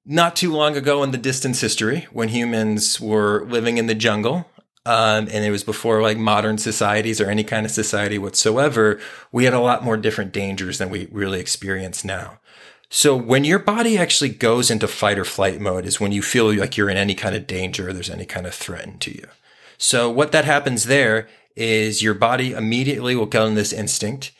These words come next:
and you're gonna kinda size up whatever the threat is, and you're either gonna fight it or you're gonna flight, you're gonna run. In this process,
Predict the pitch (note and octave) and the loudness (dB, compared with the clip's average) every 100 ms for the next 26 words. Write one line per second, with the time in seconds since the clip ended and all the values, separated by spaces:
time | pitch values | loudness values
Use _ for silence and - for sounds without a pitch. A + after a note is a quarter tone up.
0 | _ - G#2+ G#2 G2 G2 - A2+ G2 - | _ 0 2 2 2 0 0 -2 0 0
1 | A#2+ A#2+ C3 A#2 C#3 - - - A2 A2 | 2 2 2 2 0 -4 -14 -2 0 2
2 | G#2+ G#2+ - A2+ A2 B2 F3+ - - - | 0 0 -2 0 0 0 -2 -4 -10 -18
3 | - G#2+ G#2+ G#2 G2+ G2 F#2+ - G#2 G#2+ | -8 0 2 2 0 -2 -4 -4 -2 0
4 | D#3+ F#3+ - _ _ _ A2 G2+ A#2 - | 0 -4 -8 _ _ _ -2 0 0 0
5 | G3 C3+ - - G2+ G#2 G#2 C#3 A2 - | 0 0 -4 -6 -2 -2 0 0 -2 -8
6 | _ _ _ _ - _ _ _ _ _ | _ _ _ _ -20 _ _ _ _ _
7 | F3+ G3+ F#3 - - E3+ E3 - A#2 G#2 | 0 2 2 0 4 4 6 4 4 2
8 | - - | -2 -6